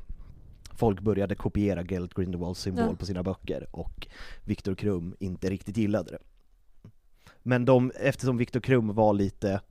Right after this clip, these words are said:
Speaker 1: Igor Karkaroffs favoritelev, så såg han till att de blev straffade
Speaker 2: Wow.
Speaker 1: för att de gjorde det.
Speaker 2: Ja. En liten dubbelmoral.
Speaker 1: Verkligen. Och, men Karkaroff flydde ju sen efter att Voldemort, eh,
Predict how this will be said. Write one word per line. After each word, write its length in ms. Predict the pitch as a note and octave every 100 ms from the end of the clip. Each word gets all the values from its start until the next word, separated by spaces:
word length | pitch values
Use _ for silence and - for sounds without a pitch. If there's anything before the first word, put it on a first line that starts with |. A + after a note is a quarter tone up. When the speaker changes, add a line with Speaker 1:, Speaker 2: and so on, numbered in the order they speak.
| - - - -
Speaker 1:
Igor 280 | A#2 G#2+ G#2+
Karkaroffs 480 | A#2 G2+ G#2 F#2+ -
favoritelev, 640 | G2+ G2+ F#2+ G#2+ F#2+ E2 - - -
så 80 | A2
såg 180 | G#2+
han 140 | G#2 G2
till 300 | A#2 G2+ F2
att 140 | E2
de 180 | G2 F2+
blev 140 | F2
straffade 640 | F2 - G2 - - C#2+ - - - - -
Speaker 2:
Wow. 500 | A#3+ C#4+ B3+ E3+ E3+
Speaker 1:
för 140 | - A2+
att 100 | G2
de 120 | G2+
gjorde 220 | G2 F2+
det. 140 | C#2+ - -
Speaker 2:
Ja. 300 | A3 G#3 A3 - - - - - - - - - - - - - - - _ -
En 100 | A#3
liten 180 | A#3 A#3+
dubbelmoral. 800 | A#3+ G#3 F#3+ F#3 C4 F#4 - F#3+
Speaker 1:
Verkligen. 680 | D3+ F#3+ C#3 F3+ A2+ D#2 - -
Och, 400 | D#3 C#3+ - C3 - - - - - -
men 200 | C#3+ E3
Karkaroff 600 | - F#3 F#3+ G3 F#3 -
flydde 380 | - F3+ D3+ G2+
ju 80 | A2+
sen 280 | B2 A2 A#2
efter 380 | G#2+ G2 - G#2+
att 160 | G2 G#2+
Voldemort, 840 | A2+ G#2 F#2+ F#2 F2+ F2 - -
eh, 200 | E2